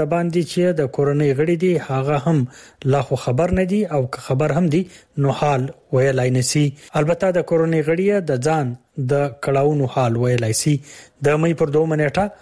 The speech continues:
په ایبټ آباد کې د القاعده د مشر اسامه بن لادن د وژل کېدو لس کاله پوره سو، چې ورسره د ډاکټر شکیل افریدي په زندان کې هم همدومره وخت وسو. هم په دې مناسبت مشال ریډیو د شکیل افریدي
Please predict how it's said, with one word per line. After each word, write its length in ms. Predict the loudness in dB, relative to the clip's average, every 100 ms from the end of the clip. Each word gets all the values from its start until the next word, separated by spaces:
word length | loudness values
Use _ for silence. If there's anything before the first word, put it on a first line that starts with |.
| _ _ -2
په 80 | -2
ایبټ 400 | 0 -2 -2 0 0
آباد 220 | 0 -2
کې 160 | -2 -2
د 0 | -2
القاعده 320 | -2 -2 0 -2
د 100 | -2
مشر 320 | 0 0 0 -4
اسامه 380 | -2 -2 0 2 0
بن 160 | 0
لادن 320 | 0 0 0 0
د 100 | 0
وژل 240 | 0 0 0
کېدو 680 | -2 0 -2 -6 _ -6 -2
لس 160 | 0 -2 -4
کاله 200 | -4 -2 -2
پوره 140 | -2 0
سو، 120 | -2 -2 -8 -20 -16 -2
چې 60 | -2
ورسره 340 | 0 0 0 0
د 160 | -2 -2
ډاکټر 380 | -2 -2 -2 -2
شکیل 300 | -2 -2 -2
افریدي 300 | 0 0 -2 -2
په 160 | -2 0
زندان 320 | 0 0 -2
کې 80 | 0 0
هم 80 | -2 -6 -20 _ _ 0
همدومره 440 | 2 2 0 2 0
وخت 240 | -2 -4
وسو. 240 | -2 0 -2 -4 -20 -20 -4
هم 140 | -2 2
په 40 | 2 2
دې 80 | 0
مناسبت 500 | 0 -2 0 -2 0 -4
مشال 320 | -2 0 2
ریډیو 240 | 2 0
د 100 | -2 -4
شکیل 260 | -4 -2 0
افریدي 340 | 0 0 0